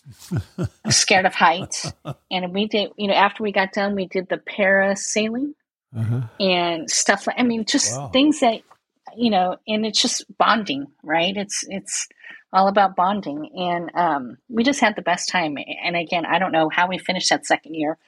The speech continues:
Speaker 2: but I know that, you know, it was, we, we just had the best time over there. Uh, we went on a safari. We saw the big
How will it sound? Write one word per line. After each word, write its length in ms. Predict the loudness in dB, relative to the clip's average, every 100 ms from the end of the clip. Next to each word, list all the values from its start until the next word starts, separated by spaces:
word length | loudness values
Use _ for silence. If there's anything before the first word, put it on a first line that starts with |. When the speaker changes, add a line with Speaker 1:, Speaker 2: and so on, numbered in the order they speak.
| _ _ _
Speaker 2:
but 100 | 4
I 100 | 4
know 300 | 4 2 2
that, 340 | 2 2 0 -4 -14 -12
you 80 | -4
know, 220 | 0 0 0
it 280 | 0 0 2
was, 500 | 0 0 -2 -8 -12 _ _
we, 240 | -6 -4
we 140 | -2 -2
just 160 | 0 2
had 140 | 2
the 60 | 2
best 260 | 2 2
time 320 | 0 -2 -2 -8
over 220 | -6 -2 0
there. 260 | 0 -2 -8 -20 -20 -20 _ -6
Uh, 200 | -2 -2
we 100 | 0
went 160 | 2 4
on 120 | 4
a 20 |
safari. 720 | 4 2 4 4 2 0 -2 -2
We 100 | -4
saw 320 | 0 4 4
the 80 | 2
big 500 | 2 4 4 2 -6